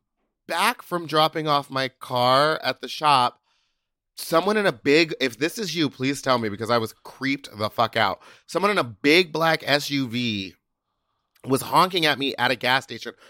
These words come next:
'cause I was riding my scooter, and I had accidentally dropped, I had a paper bag with all this cat food and, like, all my stuff in it,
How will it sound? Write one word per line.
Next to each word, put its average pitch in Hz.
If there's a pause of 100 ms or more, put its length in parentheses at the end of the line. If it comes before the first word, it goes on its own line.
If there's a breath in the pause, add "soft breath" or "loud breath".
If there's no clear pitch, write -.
(140 soft breath)
'cause 143
I 143
was 127
riding 143
my 131
scooter, 123 (260 soft breath)
and 143
I -
had 143
accidentally 151
dropped, 117 (280)
I 135
had 151
a 139
paper 139
bag 113
with 110
all 110
this 101
cat 107
food 123
and, 104
like, 95
all 101
my 98
stuff -
in 131
it, 135